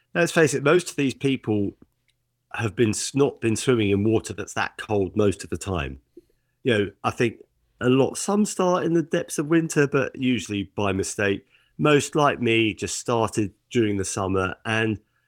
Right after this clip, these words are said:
you know, what I love about so many of the stories is people came to it and they didn't, not expecting any improvement in whatever condition they had, whether it's migraine or whether it's, uh, Crohn's disease.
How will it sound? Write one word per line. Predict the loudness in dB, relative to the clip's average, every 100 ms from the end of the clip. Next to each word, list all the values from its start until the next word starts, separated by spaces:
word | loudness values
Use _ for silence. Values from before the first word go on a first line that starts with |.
| _ _ -4
you | 0
know, | 2
what | 2 2
I |
love | 2 2 2
about | 0 -2 -2 -6 _ -18
so | -4 2 4
many | 4 2
of | -2
the |
stories | -4 -2 0 0 0
is | -2
people | -6 -6 -8 -6
came | -12 -6 -4 -2 -4 -8 _ _ _ _
to | -2 0
it | 0 -2
and | 0
they | 0
didn't, | 0 -4 -6 _ _ _ _ _ _ 2
not | 2 2
expecting | -2 -10 -8 -8 -8 -4 -2 -2 -6 -10
any | -2 2 2 0
improvement | -4 -2 -2 -2 0 -2 -2
in | -4 -2 -2 -6 -10 -10
whatever | -4 -2 -2 -6
condition | -6 -2 -2 -2
they | -6 -6
had, | -6 -6 -4 -6 -8 _
whether | -8 -8 -6
it's | -8 -6
migraine | -2 -2 -2 -2 0 0 0 0
or | -2 -2
whether | -2 -4 -4 -4
it's, | -4 -10 -16 -16 _ -12
uh, | -12 -14 -20 -20 _
Crohn's | -2 2 2 -2
disease. | -4 -2 -4 -6 -12